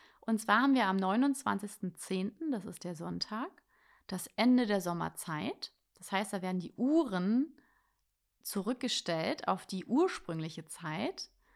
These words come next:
und uns allen wird eine Stunde geschenkt. Und auch das ist natürlich energetisch relevant, ja, dass wir wirklich in diese ursprüngliche Zeit zurückkommen, dass der Tag jetzt auch immer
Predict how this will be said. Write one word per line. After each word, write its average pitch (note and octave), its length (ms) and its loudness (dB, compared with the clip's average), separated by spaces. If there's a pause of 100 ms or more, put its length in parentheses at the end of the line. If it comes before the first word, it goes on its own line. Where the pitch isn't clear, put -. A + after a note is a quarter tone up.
(220)
und F#3+ 360 0 (240)
uns G#3+ 380 2
allen A#3+ 340 4
wird A#3 180 -4
eine F#3+ 180 4
Stunde A3 340 4
geschenkt. F#3 760 -4
Und G3 140 -4
auch F#3+ 120 -4
das A#3 300 2
ist G#3 100 -8
natürlich F#3+ 540 -4
energetisch F#3+ 760 -4
relevant, F3 680 -2 (480)
ja, F3+ 100 -4
dass G#3 180 -6
wir F#3 240 -4
wirklich G#3 300 -6
in G3+ 100 0
diese F3+ 300 -4
ursprüngliche A#3 600 -2
Zeit G#3 320 -4
zurückkommen, F#3 680 -6 (500)
dass - 500 -2 (840)
der F3+ 240 6
Tag G3 420 2
jetzt F#3+ 220 -2
auch - 240 0
immer A3+ 640 4